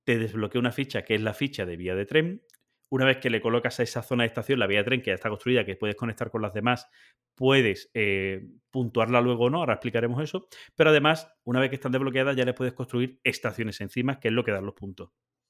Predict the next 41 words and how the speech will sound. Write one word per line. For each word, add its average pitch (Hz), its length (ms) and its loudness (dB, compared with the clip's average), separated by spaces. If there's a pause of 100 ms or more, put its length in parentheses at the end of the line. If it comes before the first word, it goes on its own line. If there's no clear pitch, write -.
(800)
El 117 80 -6
juego 151 240 4
tiene 135 220 2
tres 135 420 -4
tipos 107 320 -6
de 101 60 -6
estaciones 156 680 -6 (540)
y 117 100 -2
cuando 107 280 0
tú 143 100 -4
compras 165 360 -4
estas 143 280 -6
cartas 139 320 -2
que 135 140 -2
decimos 131 340 -2
al 131 100 0
principio, 139 440 -2
cada 101 180 0
carta 117 240 0
viene 127 180 2
marcada 127 300 0
una 110 120 -2
estación - 420 -6
o 113 100 -6
dos 156 300 -2 (340)
que 117 120 -2
van 117 160 4
a 123 100 2
ir, 127 280 -2 (240)
eh, 101 200 -2
las 98 120 -4
estaciones 113 360 -8
son 123 100 -4
de 104 60 -2
tres 117 140 0
colores 127 260 0
distintos 156 320 -6
y 120 80 -6
hay 110 120 -2
un 117 180 -6
track 160 220 -2